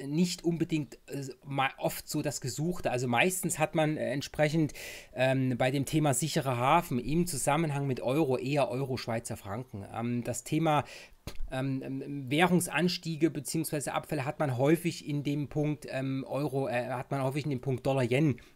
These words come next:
grad auch wegen dem Anleihegeschäft. Das hängt so ein bisschen mit bestimmten Sachen, äh, zusammen, weil ja viele, viele internationale Kredite, äh, sozusagen, ähm, in den U S A ausgegeben, äh, werden und, ähm,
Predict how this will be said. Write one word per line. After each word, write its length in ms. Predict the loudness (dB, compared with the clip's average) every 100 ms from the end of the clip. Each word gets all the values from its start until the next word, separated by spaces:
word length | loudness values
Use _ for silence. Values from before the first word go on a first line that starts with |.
| -6
grad 200 | -4 -2
auch 120 | -4
wegen 160 | -4 -2
dem 100 | -2
Anleihegeschäft. 800 | -2 -2 -2 -4 -4 -6 -4 -6
Das 340 | -6 -6 -6
hängt 260 | 0 0 2
so 100 | 0
ein 60 |
bisschen 380 | 0 0 2 0 -2 -18 -6
mit 140 | -4
bestimmten 420 | -4 -2 -2 0 0
Sachen, 400 | 0 0 -2 -2
äh, 240 | -4 -6
zusammen, 380 | -8 -4 -2 0
weil 140 | -2
ja 120 | -2 -4
viele, 300 | -4 -4 -4
viele 260 | -2 -2
internationale 800 | 0 0 0 -2 -2 -2 0 -2
Kredite, 500 | -2 -4 0 2 2 0 -14 -12
äh, 140 | -4 -2
sozusagen, 720 | -2 -6 -2 0 0 -2 -6
ähm, 220 | -4 -4 -4
in 180 | -6
den 140 | -4 -4
U 80 | -4
S 140 | -2
A 140 | -4
ausgegeben, 720 | -2 -4 -8 -14 -6 -4 -2 -4
äh, 360 | -6 -6 -6
werden 320 | -2 0 0 -2
und, 340 | -4 -4 -4
ähm, 280 | -2 -2